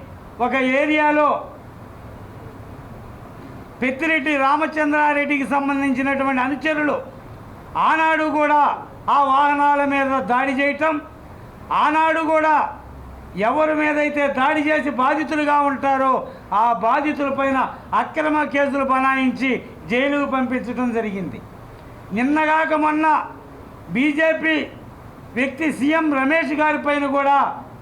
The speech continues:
వైసీపీ మూకలు దాడులు చేయటం జరిగింది. అంటే ఈ ప్రజాస్వామ్యంలో ప్రశ్నించే హక్కు ఎవరికీ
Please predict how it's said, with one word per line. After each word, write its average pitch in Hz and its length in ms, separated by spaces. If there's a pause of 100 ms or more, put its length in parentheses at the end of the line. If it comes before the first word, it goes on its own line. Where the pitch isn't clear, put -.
(1080)
వైసీపీ 277 500 (120)
మూకలు 277 400 (420)
దాడులు 277 380
చేయటం 254 360
జరిగింది. 196 360 (580)
అంటే 277 280 (680)
ఈ 285 40 (160)
ప్రజాస్వామ్యంలో 277 1160 (520)
ప్రశ్నించే 277 720 (120)
హక్కు 254 280 (160)
ఎవరికీ 277 340